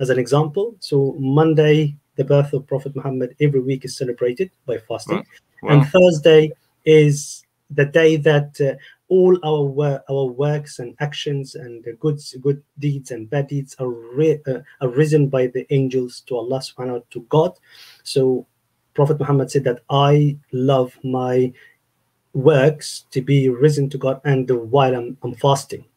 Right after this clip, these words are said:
Speaker 1: So that's
Speaker 2: Right.
Speaker 1: why he used to fast Thursday and, and Monday.
Speaker 2: That's
Speaker 1: Every
Speaker 2: really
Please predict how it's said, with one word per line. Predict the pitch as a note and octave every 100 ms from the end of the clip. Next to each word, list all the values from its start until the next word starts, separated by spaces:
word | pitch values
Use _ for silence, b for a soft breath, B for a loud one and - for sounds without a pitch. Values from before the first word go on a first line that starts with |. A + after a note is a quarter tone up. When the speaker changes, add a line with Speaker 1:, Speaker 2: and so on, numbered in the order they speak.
| _
Speaker 1:
So | - A#2+
that's | B2+ A2+
Speaker 2:
Right. | A#2+
Speaker 1:
why | B2
he | A#2+
used | A#2+ B2
to | -
fast | - C3 B2 -
Thursday | - C#3 B2+ A#2+ -
and, | B2 A2+ - -
and | A#2+ A2+
Monday. | A#2 G2+ F#2+ _ - - _ _ _ B B B B B _
Speaker 2:
That's | F3+
Speaker 1:
Every |
Speaker 2:
really | C#3+